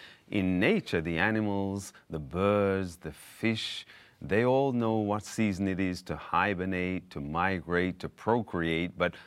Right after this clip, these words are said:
we as humans live often oblivious of the seasons. And, uh, if we know the seasons, we will better be able to know what is coming around the corner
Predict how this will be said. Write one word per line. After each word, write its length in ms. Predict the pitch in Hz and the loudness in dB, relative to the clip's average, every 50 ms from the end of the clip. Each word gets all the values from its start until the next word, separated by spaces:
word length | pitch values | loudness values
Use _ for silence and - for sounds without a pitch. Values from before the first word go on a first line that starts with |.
| - - _ - | -20 -20 _ -6
we 220 | 92 107 147 151 131 | -2 0 2 4 4
as 120 | 120 - | 2 0
humans 500 | - - 214 240 202 120 92 90 82 - | -2 -2 -2 0 0 0 0 0 -2 -2
live 220 | 90 92 87 76 | -2 -2 0 0
often 420 | 85 85 85 - - - 82 82 85 | 0 -2 -2 -4 -6 -8 -6 -4 -4
oblivious 720 | 80 71 67 101 123 165 151 110 95 87 85 85 - - - _ - | -4 -4 -2 2 2 2 2 2 0 0 0 -2 -6 -12 -14 _ -4
of 320 | 87 92 87 80 - - - - - _ _ | -2 -2 -2 -4 -6 -12 -20 -20 -20 _ _
the 100 | - 82 | -6 -6
seasons. 1000 | - - - - 190 226 220 196 127 92 82 67 60 60 - - - - - - - - - - - _ - | -6 -4 -4 0 2 4 4 2 2 0 -4 -6 -6 -10 -16 -18 -20 -20 -20 -20 -20 -20 -20 -20 -20 _ -6
And, 400 | 85 87 85 82 85 82 82 80 | -4 -4 -2 -2 -2 -4 -2 -2
uh, 200 | 87 87 87 85 80 | 0 0 0 0 0
if 220 | 101 104 - - | -2 -4 -4 -4
we 200 | 98 98 92 92 | -4 -2 -2 0
know 500 | 92 90 92 104 113 143 185 190 190 180 | 0 0 0 0 2 2 0 0 0 -2
the 160 | 151 123 101 | -4 -4 -6
seasons, 880 | - - - 95 87 85 82 73 67 73 76 76 78 87 90 87 - - - - - - - | -6 -6 -4 -4 -2 -2 -4 -4 -6 -8 -6 -6 -6 -6 -8 -8 -12 -16 -20 -20 -20 -14 -10
we 240 | 80 90 107 104 98 | -4 -2 0 0 0
will 160 | 87 87 85 | 0 -2 -2
better 320 | 73 - 98 104 104 107 | 0 2 2 2 2 0
be 180 | 95 95 98 - - | -2 -2 -4 -2 -2
able 260 | 87 90 87 82 85 | -2 -2 -2 -4 -6
to 140 | - 90 82 | -6 -4 -4
know 120 | 85 85 | -4 -2
what 320 | 85 82 78 80 95 101 104 | -4 -4 -4 -4 -2 -2 -2
is 140 | 101 98 - | -2 -4 -6
coming 500 | - - - 95 92 92 87 87 85 - - | -10 -8 -6 -4 -2 -2 -2 -4 -6 -6 -4
around 560 | 78 78 76 80 85 98 135 151 165 160 123 | -4 -4 -2 0 0 0 2 0 0 0 -2
the 80 | 87 80 | -4 -6
corner 560 | - - 76 71 - 60 58 - 80 95 | -6 -8 -8 -8 -8 -10 -10 -12 -12 -14